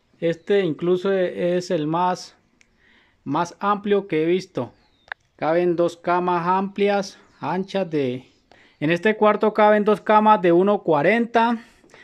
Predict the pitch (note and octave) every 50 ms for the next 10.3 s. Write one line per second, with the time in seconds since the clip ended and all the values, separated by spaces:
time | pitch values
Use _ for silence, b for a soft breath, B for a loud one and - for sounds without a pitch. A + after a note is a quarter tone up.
0 | B _ - E3 D#3 E3+ F3+ F#3+ G3 G#3 G3 E3+ - - E3+ F3 F3 F3 G3 F#3
1 | F#3 F3+ F3 E3 D#3 D#3 D#3 D3+ D3 D3+ D#3 E3 E3+ F3+ F3+ F3+ F3+ F3 F3+ -
2 | D3+ C#3 C#3 D3 D#3 E3 E3+ E3 E3+ - - - - F3+ D#3+ D#3 C#3+ - - D3+
3 | C3 A#2+ - - F#3+ A3+ A3+ A3 G#3+ G3+ G#3 G#3+ G#3+ - _ _ _ _ _ _
4 | b b b b b b b b b b _ _ _ - C#3 C3+ C3 - - E3
5 | E3+ E3+ E3 - F3+ E3+ E3 E3 E3 D#3+ D#3 - E3+ D#3+ D3 - - G#3+ A3+ A3+
6 | G#3 - G#3+ G#3 G#3+ A3 G#3 - _ _ _ _ - - - - _ _ _ -
7 | C#3+ E3+ F3+ E3 E3+ D#3+ C3+ B2+ - - G3+ G#3 G#3 F#3+ G3 G3 G#3+ G#3+ - _
8 | _ - C3+ A#2+ C#3+ F3+ G3 G3 G3 F#3+ F#3+ F#3+ G#3 A3 G#3+ _ _ _ _ _
9 | _ b b b b b b b b _ - D3+ D#3 D#3 D3+ D3 C#3 C3+ - -
10 | F#3+ G#3 G3+ G3+ G3+ G3+